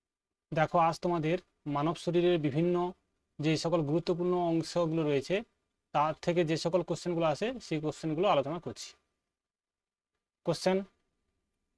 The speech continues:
প্রথম কোশ্চেন, গুরু অঙ্গ বা মাস্টার অর্গান কাকে বলা হয়? অপশান এ, বি,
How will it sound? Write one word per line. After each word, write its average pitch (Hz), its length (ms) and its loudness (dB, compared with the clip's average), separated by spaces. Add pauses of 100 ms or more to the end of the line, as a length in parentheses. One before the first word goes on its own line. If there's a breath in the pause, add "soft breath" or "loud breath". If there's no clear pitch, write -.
(600)
প্রথম 175 300 0
কোশ্চেন, 160 260 0 (760)
গুরু 180 160 6 (100)
অঙ্গ 156 140 4 (280)
বা 147 100 8 (160)
মাস্টার 160 360 2 (140)
অর্গান 143 260 2 (1200)
কাকে 165 240 0
বলা 143 180 6
হয়? 113 140 -12 (720)
অপশান 175 260 0 (280)
এ, - 20 10 (180)
বি, 180 140 2